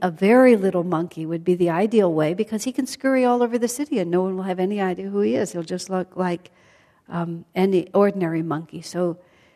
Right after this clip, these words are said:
as large as his form was when he went across the ocean, it becomes that much small, that much smaller right now.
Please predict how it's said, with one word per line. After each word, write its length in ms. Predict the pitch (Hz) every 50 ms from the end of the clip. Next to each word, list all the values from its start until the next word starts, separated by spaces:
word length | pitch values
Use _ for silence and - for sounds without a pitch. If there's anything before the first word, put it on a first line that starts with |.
| _ _ _ -
as 140 | 165 156
large 640 | 165 160 175 190 208 214 233 247 254 254 247 214 208
as 320 | 202 - 180 180 180 180 -
his 400 | 202 196 190 185 175 185 - -
form 380 | - _ - 196 196 196 190 185
was 380 | 180 180 175 170 170 165 170
when 120 | 170 170 165
he 60 | 160
went 240 | 165 - 175 160 160
across 300 | 160 - 160 160 156 -
the 180 | - 175 180
ocean, 400 | 185 185 180 - - 170 165 156 -
it 120 | - -
becomes 380 | - 156 - - 165 165 160 -
that 200 | 156 151 - -
much 180 | 156 156 -
small, 460 | - - - 165 147 143 131 147 160 _ _ _ -
that 180 | 151 - -
much 140 | - 147 -
smaller 400 | - - - 151 151 143 151 156
right 240 | 156 156 156 - -
now. 300 | 151 156 147 143 151